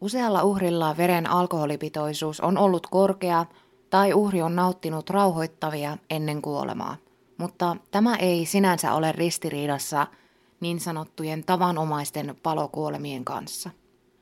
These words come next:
Joissain lähteissä myös mainittiin yhdistävänä tekijänä näille turmille olleen ylipaino. No, mistäs tämä sitten johtuu? Asiahan ei vielä tänäkään päivänä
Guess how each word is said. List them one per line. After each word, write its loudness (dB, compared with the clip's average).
Joissain 2
lähteissä 0
myös -4
mainittiin 0
yhdistävänä -4
tekijänä -2
näille -4
turmille 0
olleen -2
ylipaino. -2
No, 2
mistäs -4
tämä 0
sitten -4
johtuu? -6
Asiahan 2
ei 4
vielä 4
tänäkään 0
päivänä 2